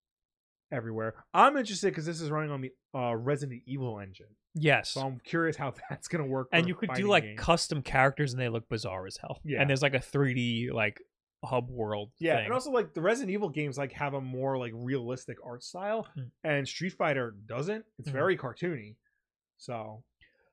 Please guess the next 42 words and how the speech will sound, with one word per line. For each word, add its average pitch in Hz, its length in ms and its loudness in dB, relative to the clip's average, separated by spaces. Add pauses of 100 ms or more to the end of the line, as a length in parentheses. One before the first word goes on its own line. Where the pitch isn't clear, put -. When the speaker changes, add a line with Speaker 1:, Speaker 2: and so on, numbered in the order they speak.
(240)
Speaker 2:
Um, 139 600 6 (1080)
this 147 560 4 (160)
is 151 400 4
coming 147 200 0
to 180 40 6
everything. 175 280 0 (220)
Speaker 1:
Yeah. 120 160 -8
Speaker 2:
Yeah. 135 120 -2 (1000)
Maybe 117 240 -10
I'll 117 80 -6
try 127 180 -6
it 131 60 -8
on 135 80 -10
P 160 140 -8
C. 151 180 -10 (120)
Speaker 1:
Cool. - 240 -10 (1080)
Uh, 151 440 6
Baldur's 214 420 4
Gate 226 240 -2
Three 214 180 4
launches 208 420 2
October 196 440 2
thirty-first. 202 760 -2 (220)
Uh, 135 140 0
sorry, 139 260 0
August 262 400 6
thirty-first. 143 640 -2 (340)
Got 165 160 6
a 165 60 4
lengthy 202 260 2
trailer 190 300 2
for 180 100 -2
the 175 120 2
upcoming 175 280 -2
Baldur's 165 300 -2
Gate 160 280 -2
Three, 185 220 2
along 160 320 0
with 151 160 -6
a 151 160 0
release 143 400 -2
date. 208 320 0